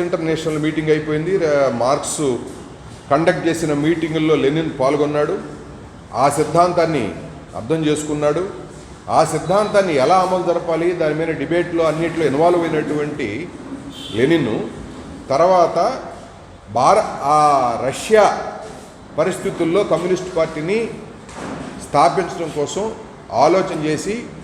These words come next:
తన భావాలను ఆమోదించేటువంటి అనేక మందిని కూడగట్టుకొని, రెండు వందల, పంతొమ్మిది వందల రెండు సంవత్సరంలో రష్యన్ కమ్యూనిస్ట్ పార్టీని ప్రారంభించారు.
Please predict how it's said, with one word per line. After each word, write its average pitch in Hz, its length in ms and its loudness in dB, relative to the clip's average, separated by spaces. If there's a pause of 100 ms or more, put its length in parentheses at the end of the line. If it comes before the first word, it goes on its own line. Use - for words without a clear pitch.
(200)
తన 139 140 2
భావాలను 185 540 6
ఆమోదించేటువంటి 170 880 0
అనేక 143 300 -2
మందిని 156 320 -4
కూడగట్టుకొని, 170 680 0
రెండు 156 200 2
వందల, 170 120 2
పంతొమ్మిది 165 440 -4
వందల 151 140 0
రెండు 160 320 4
సంవత్సరంలో 139 600 -2 (1200)
రష్యన్ 190 320 4
కమ్యూనిస్ట్ 160 460 -2
పార్టీని 143 260 -2
ప్రారంభించారు. 127 1000 -4